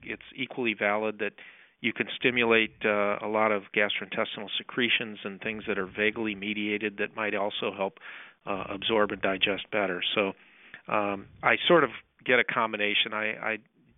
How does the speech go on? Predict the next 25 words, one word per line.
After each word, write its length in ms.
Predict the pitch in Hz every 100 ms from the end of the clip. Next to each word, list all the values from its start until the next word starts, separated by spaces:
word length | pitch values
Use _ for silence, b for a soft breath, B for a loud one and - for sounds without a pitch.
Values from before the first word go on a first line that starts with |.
| -
generally, 380 | 139 143 123
most 300 | 107 120 127
of 60 | 123
their 100 | 110
calories 480 | - 113 110 110 101 117
enterally 480 | 113 - 123 113 104
are 100 | 101
through 220 | - 104
a 40 |
continuous 560 | - 95 - 110 104 95 -
drip, 220 | 104 107 -
but 160 | 110 B B B -
I 100 | 107
do 220 | 117 113
allow 220 | 107 107
the 100 | 104
babies 340 | 104 104 107 - -
to, 160 | 98 - B B B -
to 100 | 113 -
feed 300 | 120 113 117 -
orally 420 | - 120 117 107 101
what, 260 | 107 110 -
whatever 360 | 110 104 101
they 140 | 95 92
can. 340 | - 104 90